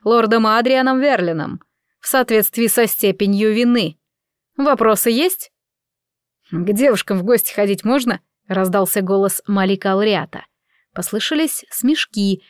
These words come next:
как на мужской половине, так и на женской. «Запрета на личные отношения между студентами нет, и вам это прекрасно известно, господин Алриат, поскольку вы уже проучились целых пять лет в Императорском университете,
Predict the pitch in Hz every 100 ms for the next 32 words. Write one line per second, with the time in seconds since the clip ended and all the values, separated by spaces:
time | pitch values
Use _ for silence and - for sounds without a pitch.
0 | _ - 196 202 196 170 - - 170 202
1 | 180 160 156 180 185 196 190 151 101 -
2 | - - _ _ _ _ _ _ _ _
3 | - 226 277 370 403 415 415 254 254 269
4 | 320 254 226 220 208 - 269 349 233 196
5 | - - 202 185 254 294 208 185 185 185
6 | - _ _ _ 240 277 277 240 285 277
7 | 277 254 277 262 302 269 233 214 220 226
8 | 208 208 202 202 202 190 185 - _ _
9 | _ - 285 403 320 320 311 330 302 254
10 | 240 262 262 240 277 262 254 - 226 196
11 | 202 233 - 233 196 190 185 190 - 214
12 | 220 226 233 320 277 370 233 - -